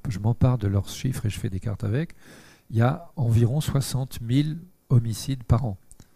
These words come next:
ce qui est à peu près du même niveau que la Syrie. Et, euh, enfin,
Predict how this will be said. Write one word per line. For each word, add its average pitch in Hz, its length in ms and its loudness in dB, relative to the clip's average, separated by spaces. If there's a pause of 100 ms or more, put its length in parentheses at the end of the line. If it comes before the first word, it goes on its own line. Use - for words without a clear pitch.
(400)
ce - 80 -20
qui 131 240 2
est 135 120 0
à 127 80 4
peu 123 140 6
près 151 240 4
du 123 140 -2
même 120 180 0
niveau 120 220 4
que - 80 -4
la 123 80 0
Syrie. 120 460 -4 (840)
Et, 110 100 -2
euh, 104 380 -2
enfin, 110 220 -4